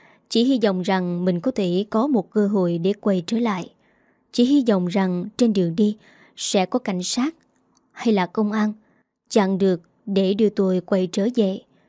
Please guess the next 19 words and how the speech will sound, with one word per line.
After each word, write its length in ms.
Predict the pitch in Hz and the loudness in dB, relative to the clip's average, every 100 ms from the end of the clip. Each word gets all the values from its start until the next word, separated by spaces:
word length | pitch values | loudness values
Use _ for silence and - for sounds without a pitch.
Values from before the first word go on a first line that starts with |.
| _ _ _ | _ _ _
Hoặc 200 | - 220 - | -2 0 2
giả 200 | 208 220 | 0 2
là 340 | 247 202 190 | 2 2 0
tôi 160 | 180 240 | 0 0
được 220 | 196 180 | 0 0
cởi 220 | 202 180 175 | -2 -2 -2
trói, 320 | 202 233 330 - _ | -2 -2 -4 -10 _
sẽ 240 | - - 208 | -8 -2 0
chạy 300 | 208 185 165 | 2 0 0
trốn, 340 | 208 196 285 330 _ _ | -2 -2 -4 -8 _ _
sẽ 260 | - 202 | -6 -4
được 300 | 190 196 - | -2 -6 -6
cứu 200 | - 196 220 | -2 -2 0
giúp. 120 | 262 269 _ _ _ _ _ _ _ _ _ _ _ _ _ _ _ - | -4 -6 _ _ _ _ _ _ _ _ _ _ _ _ _ _ _ 2
Thuyền 200 | 220 190 | 4 6
đi 120 | 220 | 4
bốn 260 | 202 214 269 | 4 4 2
năm 160 | 208 | 0
tiếng, 300 | - 196 262 | 0 -2 -2